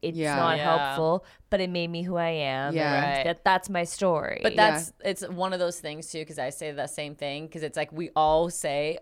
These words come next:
Speaker 3: "Oh, well, like, I wouldn't change it, and it made us who I, we are," but it's also okay to acknowledge that it is unfair and it is
Speaker 1: Mm-hmm.
Speaker 3: shitty and
Speaker 2: Yeah.
Speaker 3: it shouldn't have happened.
Speaker 2: Yeah,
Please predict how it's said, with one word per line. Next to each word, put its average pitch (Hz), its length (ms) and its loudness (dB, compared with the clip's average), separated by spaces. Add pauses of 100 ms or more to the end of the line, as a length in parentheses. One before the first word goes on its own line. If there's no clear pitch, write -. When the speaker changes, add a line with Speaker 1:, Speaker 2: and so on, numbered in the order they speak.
(120)
Speaker 3:
"Oh, 254 180 -2
well, 190 140 0
like, 165 180 0
I 165 80 0
wouldn't 190 300 -6
change 185 400 -8
it, 185 280 0 (220)
and - 80 -10
it - 80 -10
made 160 300 -2
us 165 160 -2
who 165 160 -4
I, 151 180 -2
we 151 220 -6
are," 151 260 0
but 147 380 -2
it's - 220 -4
also 160 400 0
okay 160 360 -6
to 160 160 -8
acknowledge 143 760 -4 (220)
that 170 120 2
it 170 120 0
is 180 180 -2
unfair 147 680 -4
and 196 140 -4
it 143 100 -4
is 151 180 -2
Speaker 1:
Mm-hmm. 151 200 -8 (120)
Speaker 3:
shitty 147 260 -8
and 254 100 -2
Speaker 2:
Yeah. 294 200 4
Speaker 3:
it - 40 2
shouldn't 180 180 2
have 143 100 -8
happened. 120 600 -4
Speaker 2:
Yeah, 254 340 2